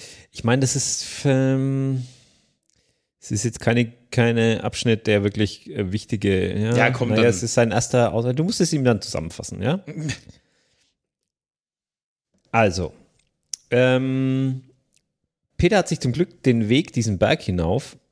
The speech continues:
Speaker 1: von dem ich gerade erzählt habe, vor gefühlt zwanzig Minuten,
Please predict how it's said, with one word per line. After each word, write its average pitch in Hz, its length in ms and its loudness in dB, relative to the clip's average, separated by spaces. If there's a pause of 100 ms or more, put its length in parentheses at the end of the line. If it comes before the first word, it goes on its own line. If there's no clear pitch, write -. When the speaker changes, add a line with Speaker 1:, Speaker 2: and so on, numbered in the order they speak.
(100)
Speaker 1:
von - 80 -4
dem 107 100 0
ich - 80 -6
gerade 92 240 0
erzählt 98 340 -2
habe, 131 160 -4 (520)
vor 120 260 2
gefühlt - 340 -4
zwanzig - 320 2
Minuten, 113 300 -2